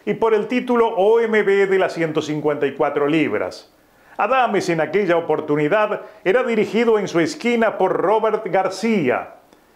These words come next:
En ese momento, mi video de análisis a la derrota fue una directa crítica al papel de Robert García en la preparación de Adames. Mi escrito en Facebook junto al video expresaba que Adames en ese momento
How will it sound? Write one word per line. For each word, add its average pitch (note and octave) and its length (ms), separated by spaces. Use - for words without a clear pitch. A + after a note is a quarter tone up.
En B3+ 140
ese B3+ 180
momento, A3 880
mi F#3 120
video F#3 500
de C#3+ 140
análisis F3 720
a C#3 80
la C#3+ 120
derrota G3+ 680
fue A3 160
una C4 220
directa G3 540
crítica G#3 560
al G#3 240
papel G#3 540
de C3+ 120
Robert D3+ 400
García G3+ 760
en C4 120
la B3+ 140
preparación G#3+ 720
de B2 80
Adames. B2 640
Mi C4 80
escrito A#3+ 480
en - 80
Facebook A3+ 580
junto E3+ 400
al D#3+ 100
video F3+ 380
expresaba D3+ 880
que B3+ 80
Adames B3+ 600
en C#3+ 180
ese G#3+ 260
momento D#3+ 840